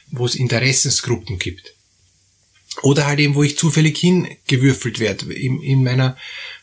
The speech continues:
ähm, Schulklasse, in, äh, oder von meiner früheren Schulklasse oder, ähm, von der Gegend, wo ich wohne,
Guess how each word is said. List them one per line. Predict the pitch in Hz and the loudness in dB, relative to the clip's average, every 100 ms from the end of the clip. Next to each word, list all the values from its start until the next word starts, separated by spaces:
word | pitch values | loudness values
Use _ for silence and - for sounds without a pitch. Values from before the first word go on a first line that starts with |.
| - | -6
ähm, | 120 117 120 - - - _ - | -2 -2 -4 -6 -16 -20 _ 0
Schulklasse, | 165 156 135 107 - 110 | 2 2 0 -2 -2 -2
in, | 87 135 139 - | 0 2 0 -2
äh, | - - 127 - | -12 -14 -12 -12
oder | - 117 113 | -10 -6 -6
von | 107 127 | -2 0
meiner | 120 123 | 0 2
früheren | 147 185 120 | 4 4 2
Schulklasse | 101 113 98 82 - - - | -2 -4 -6 -8 -6 -6 -6
oder, | 135 127 123 120 - - - - | -4 -2 -2 -4 -12 -18 -14 -8
ähm, | 139 113 117 - - | -4 -2 -2 -4 -8
von | - - 123 - - | -8 -4 -4 -4 -4
der | 113 | -4
Gegend, | 127 127 139 | -2 0 2
wo | 143 | 2
ich | 135 123 | 2 2
wohne, | 139 180 113 95 | 2 4 2 -2